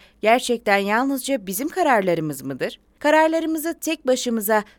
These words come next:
tamamen hür irademizle mi alıyoruz? Yaşadığımız toplumun bu kararlarımız üzerinde bir etkisi var mıdır? Toplum içinde yaşamak o topluma uyum sağlamakla mümkündür.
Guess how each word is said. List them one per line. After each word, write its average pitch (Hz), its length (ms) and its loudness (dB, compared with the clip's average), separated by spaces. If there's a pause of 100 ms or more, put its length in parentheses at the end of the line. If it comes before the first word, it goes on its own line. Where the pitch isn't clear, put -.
tamamen 285 680 0
hür 285 140 -2
irademizle 175 720 0
mi 151 100 -2
alıyoruz? 143 560 -4 (240)
Yaşadığımız 339 640 0
toplumun 190 580 -2 (200)
bu 370 140 2
kararlarımız 269 720 0
üzerinde 240 580 0
bir 185 140 0
etkisi 196 400 -4
var 185 180 2
mıdır? 170 400 -6 (460)
Toplum 294 380 2
içinde 302 280 -4
yaşamak 254 600 -2
o 277 80 -2
topluma 247 540 -2
uyum 233 260 -6
sağlamakla 175 600 -2
mümkündür. 143 640 -8